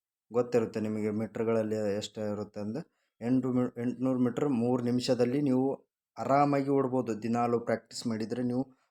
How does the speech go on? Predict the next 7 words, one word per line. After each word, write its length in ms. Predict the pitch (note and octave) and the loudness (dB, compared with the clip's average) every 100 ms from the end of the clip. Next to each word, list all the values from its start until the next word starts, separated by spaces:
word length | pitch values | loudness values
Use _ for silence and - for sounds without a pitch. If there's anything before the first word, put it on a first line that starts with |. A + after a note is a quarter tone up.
| _ | _
ಮೂರು 260 | A2+ A#2+ A#2+ | -2 0 0
ನಿಮಿಷದಲ್ಲಿ 540 | A#2+ B2 B2 A2+ A#2+ | 0 0 0 0 0
ಎಂಟುನೂರು 420 | C3 A2+ - A#2+ A2+ | 0 -2 -4 -4 -2
ಮೀಟರ್‌ಗಳು 580 | A2 - A2 A#2 E3 - _ _ | -2 -2 0 0 0 -8 _ _
ಆರಾಮಾಗಿ 520 | G#2+ A#2+ B2 A#2+ A#2 | 0 4 4 2 2
ಓಡಬಹುದು. 760 | B2+ A2+ A2+ A2 A2 A2+ E3+ F#3 _ _ _ - | 0 2 2 2 0 2 0 -2 _ _ _ -2
ನೀವು 520 | C3+ D#3 D#3 D3 - | 4 6 6 2 -6